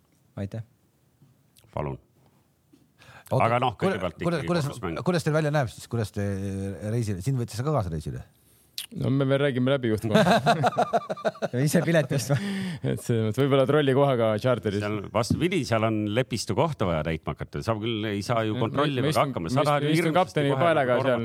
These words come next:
Speaker 2: tormata.
Speaker 1: Teisipäeval reisite
Speaker 4: Mul ei ole vahet, vara,
Speaker 1: te-,
Speaker 4: kus ma mängin.
Speaker 1: teisipäeval reisite või esmaspäeval?
Speaker 4: Halvasti. Äh, me lähme teisipäeval. Meil nii hästi ei lähe, me võiks esmaspäeval.
Speaker 1: Ei, me lähme ka teisipäeval.
Speaker 4: Me ikkagi ei võta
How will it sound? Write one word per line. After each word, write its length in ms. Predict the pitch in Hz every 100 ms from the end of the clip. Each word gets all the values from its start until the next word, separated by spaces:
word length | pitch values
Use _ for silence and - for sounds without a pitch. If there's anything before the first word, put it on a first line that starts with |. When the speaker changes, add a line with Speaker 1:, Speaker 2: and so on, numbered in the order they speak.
| 120
Speaker 2:
tormata. 260 | 67 - -
Speaker 1:
Teisipäeval 500 | 151 135 - 113 110
reisite 220 | 120 98
Speaker 4:
Mul 80 | 101
ei 40 | 107
ole 80 | 107
vahet, 400 | 117 117 104 92 104
vara, 160 | 104
Speaker 1:
te-, 80 | 92
Speaker 4:
kus 140 | 101 147
ma 60 |
mängin. 100 | 165
Speaker 1:
teisipäeval 400 | 95 95 120 120
reisite 320 | 120 117 -
või 60 | 120
esmaspäeval? 340 | 127 - 104 - _ _ 95
Speaker 4:
Halvasti. 400 | 87 80 - 98
Äh, 1200 | - - - - - - - 113 113 110 113 113
me 160 | 120
lähme 160 | 123 120
teisipäeval. 480 | 131 107 101 98 113 - _ -
Meil 120 | 107 98
nii 120 | 98
hästi 180 | 92 104
ei 80 | 104
lähe, 100 | 92
me 140 | 87 87
võiks 160 | 87
esmaspäeval. 320 | 87 85 107
Speaker 1:
Ei, 80 | 107
me 60 | 107
lähme 160 | 113
ka 60 | 107
teisipäeval. 240 | 101 110 110
Speaker 4:
Me 100 | 104
ikkagi 240 | 107 104
ei 80 | 113
võta 240 | - 101